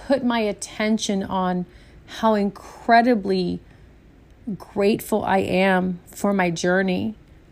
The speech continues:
Um, I used to be suicidal. I was divorced a-, at a young age. I was <laughs> married at seventeen. I was a teen mom.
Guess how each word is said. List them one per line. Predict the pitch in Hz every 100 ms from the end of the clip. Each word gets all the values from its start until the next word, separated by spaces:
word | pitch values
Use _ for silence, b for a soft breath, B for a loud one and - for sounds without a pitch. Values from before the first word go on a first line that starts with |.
| - -
Um, | - 180 175 - 190 b b b b b -
I | - 220
used | 233 -
to | 240
be | 262
suicidal. | - 254 254 220 247 269 180 180 - - - - - - - - - - - -
I | 208 202 202 202 208 - - - - - - -
was | 233 185
divorced | 214 180 208 220 190 185 - - b b b b b b - -
a-, | - - -
at |
a | 208
young | 208 202 202
age. | 196 196 180 175
I | 196
was | 190 175
<laughs> |
married | 165 190 208 226 208
at | 185
seventeen. | - 196 190 190 - 208 196
I | 180
was | 180 175
a | 190
teen | - 214 208 196
mom. | 185 185 185 175 170